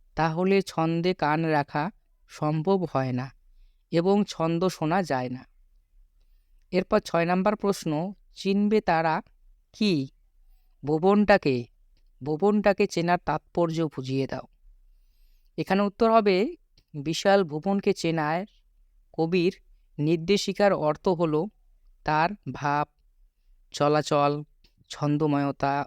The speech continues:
ও সৌন্দর্যকে নানানভাবে উপলব্ধি করা। কবি বলতে চেয়েছেন, মন ও কান পেতে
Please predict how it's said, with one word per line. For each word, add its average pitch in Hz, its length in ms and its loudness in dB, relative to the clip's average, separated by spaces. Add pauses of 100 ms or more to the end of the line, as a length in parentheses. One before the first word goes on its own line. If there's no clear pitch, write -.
(120)
ও 170 140 -2
সৌন্দর্যকে 175 840 -2 (480)
নানানভাবে 170 560 0
উপলব্ধি 156 440 -2
করা। 139 240 -8 (1040)
কবি 180 240 0
বলতে 190 400 4
চেয়েছেন, 180 540 0 (160)
মন 151 400 0
ও 180 160 -2
কান 170 340 -2
পেতে 175 420 -2